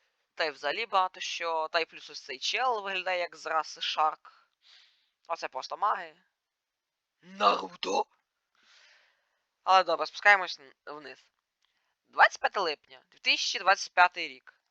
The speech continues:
Бю-, бюлетень Блоксфруту будемо вважати, бо в мене автоперекладач. Останній бюлетень. Ви готові до бурі? Випуск щ-, нуль шістнадцять, двадцять п'яте липня дві тисячі двадцять шостого року.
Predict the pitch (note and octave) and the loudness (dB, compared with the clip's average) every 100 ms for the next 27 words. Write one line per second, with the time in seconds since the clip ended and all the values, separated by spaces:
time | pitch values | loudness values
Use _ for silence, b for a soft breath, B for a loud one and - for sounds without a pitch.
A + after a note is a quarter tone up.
0 | _ C3 D3+ C#3+ G2 - E3+ E3 A#3 C#4 | _ _ -8 -8 -10 -18 -12 -10 -6 -8
1 | G3+ E3+ - - G3+ B3 E3+ E3 D#3+ D3 | -6 -8 -10 -14 -16 -16 -16 -12 -10 -4
2 | D3+ D#3 C#3+ C#3 C#3 _ B2 C3 C#3 C3+ | -2 -2 -4 -8 -16 _ -14 -10 -8 -10
3 | C3 - B2+ D3 F3 A3 - - - _ | -10 -14 -12 -2 -2 -2 -4 -8 -12 _
4 | _ _ _ b b b _ _ _ _ | _ _ _ b b b _ _ _ _
5 | _ b b b b b - D#3+ - - | _ b b b b b -2 -2 -2 4
6 | - G3+ C4+ C4 B3 E3 F#3+ G#3+ G#3 - | 12 12 12 -4 -16 -12 -8 -6 -8 -6
7 | F#3+ D3 B2 _ - F#3+ G3 - F3 A#3+ | -2 -2 -4 _ -14 -10 -8 0 0 0
8 | B3+ B3 D3 C3 A2+ A2+ _ _ _ _ | -4 -4 -4 -16 -16 -20 _ _ _ _
9 | _ _ _ _ _ - D3+ B3+ B3+ - | _ _ _ _ _ -8 -2 -2 -4 -6
10 | - - F3+ F#3 G3+ - - D#3 D#3 - | -4 -4 -4 -4 -2 -4 -4 -2 -4 -4
11 | B3+ _ - D#3+ F3+ - - D#3 E3 G3+ | -14 _ -6 4 4 4 -2 0 -2 -6
12 | C4 A3 F3+ G3+ F#3+ D#3 D#3+ - E3+ E3+ | -6 -8 -8 -8 -8 -6 -6 -4 -6 -6
13 | b b - F3 - F3 D#3 A2+ _ | b b -8 -8 -2 -2 -2 -6 _